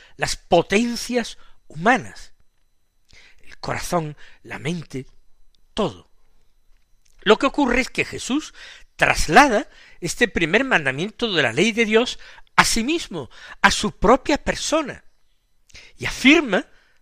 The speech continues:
de esta manera que, eh, si alguno viene a mí, tiene que ser amado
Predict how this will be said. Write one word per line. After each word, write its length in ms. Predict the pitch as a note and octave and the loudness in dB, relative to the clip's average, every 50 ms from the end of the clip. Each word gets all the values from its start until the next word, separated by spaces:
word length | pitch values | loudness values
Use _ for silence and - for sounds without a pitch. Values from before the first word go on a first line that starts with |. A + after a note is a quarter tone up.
| _ _ | _ _
de 120 | - - | -8 -8
esta 220 | C3 - - - G#3 | -8 -2 0 0 2
manera 380 | G#3 A3+ A#3 B3 A#3+ C4+ E4 - - - - _ - - - - - - _ _ - | 2 2 0 0 0 0 -2 -4 -8 -20 -20 _ -20 -20 -20 -20 -20 -20 _ _ -8
que, 300 | - D3+ F#3+ C#4+ - - _ _ _ _ _ _ _ - | -6 -4 -4 -4 -6 -12 _ _ _ _ _ _ _ -20
eh, 320 | - - - - - _ - - - | -20 -20 -20 -20 -20 _ -20 -20 -18
si 340 | - - - - - C#3 C3+ | -12 -8 -6 -4 -2 0 0
alguno 520 | C3 B2 - F3+ A#3+ C#4 D4 B3+ G3+ - _ _ _ _ _ _ _ _ _ - B2+ A2+ - | 0 0 -2 -2 -2 -2 -4 -4 -6 -8 _ _ _ _ _ _ _ _ _ -20 -20 -14 -10
viene 480 | - C4+ D4 E4 E4+ D#4+ C4 F3 - - - _ _ _ - | -4 0 2 2 2 2 -2 -8 -12 -14 -20 _ _ _ 0
a 120 | F3 E3 | 0 2
mí, 420 | C3+ C#3+ G3+ C#4+ C#4+ G#3 D3 - - - - _ _ _ _ _ _ _ _ _ _ _ _ _ _ _ _ _ _ _ _ _ _ _ _ - _ - - | 0 0 -2 0 -2 -2 -6 -10 -16 -20 -20 _ _ _ _ _ _ _ _ _ _ _ _ _ _ _ _ _ _ _ _ _ _ _ _ -20 _ -12 -4
tiene 240 | - G#3+ B3 D4+ D4+ | -2 0 0 0 0
que 120 | - G#4+ | -2 2
ser 240 | - - - - - - - - - - | 4 4 4 4 2 -4 -20 -20 -6 0
amado 600 | - F3+ E3+ D#3+ F#3+ C4+ D#4+ D4 A3+ A#3+ D#4+ | 2 2 4 4 6 8 8 6 6 2 -2